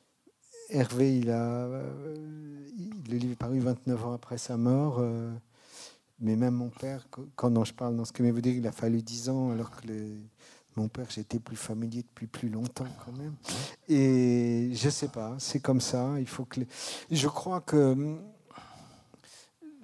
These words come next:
oui, peut-être je dis ça, oui, ce qu'il faut, c'est que le, j'écris sur la joie de les avoir connus. Et, euh, pour que la tristesse, euh,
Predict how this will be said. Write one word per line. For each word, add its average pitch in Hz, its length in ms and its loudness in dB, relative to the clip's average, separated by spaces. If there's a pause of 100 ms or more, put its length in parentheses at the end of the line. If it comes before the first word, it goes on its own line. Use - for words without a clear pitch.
(160)
oui, 165 180 -8
peut-être 156 280 -2
je - 80 -6
dis 160 160 4
ça, 175 380 4
oui, 147 160 8
ce - 260 -6
qu'il - 160 6
faut, - 280 4
c'est - 180 2
que - 160 6
le, 131 880 8 (2000)
j'écris 143 380 2
sur 147 220 2
la 131 160 4
joie 123 340 -2
de 131 100 -10
les 117 160 0
avoir 120 300 2
connus. 107 340 0 (1000)
Et, 123 260 4
euh, 110 460 -2 (420)
pour - 180 4
que - 100 0
la 135 140 4
tristesse, - 760 -2
euh, 117 340 -4